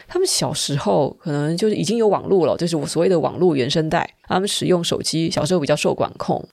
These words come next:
没有办法自由自在的想翻什么就翻什么内容。等他们长大呢，他们记忆中的网络影片哦，就多半是又长又臭的阿嬷裹脚布哦，他们觉得十分钟以上就很长了。那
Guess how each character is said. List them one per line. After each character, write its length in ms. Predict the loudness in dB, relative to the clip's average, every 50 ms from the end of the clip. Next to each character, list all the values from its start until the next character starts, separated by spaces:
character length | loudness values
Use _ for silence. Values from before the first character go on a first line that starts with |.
| _
没 140 | -4 -2 0
有 60 | 2
办 120 | 2 0 0
法 100 | 0 -2
自 160 | -4 -2 -2
由 120 | 0 0
自 160 | -2 -2 -2
在 160 | -2 -2 -2 -2
的 160 | -2 -4 -4
想 140 | -4 -6 -8 -6
翻 180 | -4 -4 -2
什 120 | -4 -4 -6
么 60 | -4
就 100 | -2 -2
翻 240 | -2 -2 -2 -4 -4
什 120 | -6 -8
么 60 | -8 -6
内 120 | -4 -2 -2
容。 160 | -2 -2 -4 -6 -10 -10 -4
等 100 | -2 0
他 120 | 0 2 0
们 100 | 0 0
长 180 | 0 -2 -2 -2
大 220 | 0 0 0 0 0
呢， 200 | 0 -2 -2 -2
他 120 | -4 -4
们 80 | -6 -6
记 260 | -4 -2 0 0 2
忆 100 | 2 0
中 180 | 0 0 0 0
的 100 | 0 0
网 140 | -2 -4 -2
络 160 | -2 -2 -2
影 100 | -2 -4
片 220 | -4 -2 -2 -2 -2
哦， 160 | -4 -8 -10 -10 -14 -14 -4
就 120 | 0 0 2
多 240 | 2 4 4 4 6
半 220 | 4 2 0 0
是 200 | -2 -4 -4 -4
又 200 | 0 2 2 2 0
长 240 | 0 -6 -6 -6 -2
又 160 | 0 2 2 2
臭 240 | 2 0 0 0
的 100 | 0 -2 -4
阿 180 | -4 -4 -2
嬷 180 | -2 0 -2 -2
裹 180 | -2 -2 -2 0
脚 160 | 0 -2 -2
布 260 | -2 -2 0 0 0
哦， 60 | 0 0
他 80 | 0 -2
们 100 | -2 -2
觉 160 | -2 0 0
得 100 | 0 0
十 180 | -2 -2 -2 -2
分 160 | -2 -2 -2
钟 160 | -2 -4 -4
以 20 | -4
上 180 | -4 -6 -4 -2
就 120 | -2 -2
很 120 | -2 -2 -4
长 240 | -6 -6 -6 -6 -6
了。 160 | -8 -8 -8 -10 _ -10 -4
那 200 | -2 0 0